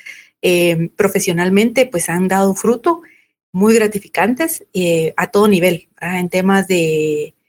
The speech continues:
personales, en temas de, de estudios, eh, de networking, relacionamiento, conocimiento.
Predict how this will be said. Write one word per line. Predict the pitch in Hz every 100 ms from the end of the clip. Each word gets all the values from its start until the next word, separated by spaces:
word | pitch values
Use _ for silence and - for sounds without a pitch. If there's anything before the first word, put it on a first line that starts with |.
| _ _
personales, | 220 214 185 175 180 180 180 175 -
en | 170
temas | 175 165 165 160 -
de, | 160 156 156 160 160 165 - -
de | 165
estudios, | 156 - 208 196 185 175 175 - _ _ _ _
eh, | - 180 - 58 - 214 - _
de | 185 170 170
networking, | 180 - 190 196 196 196 175 170 165
relacionamiento, | 175 170 170 170 160 175 190 190 185
conocimiento. | 202 185 185 175 190 196 180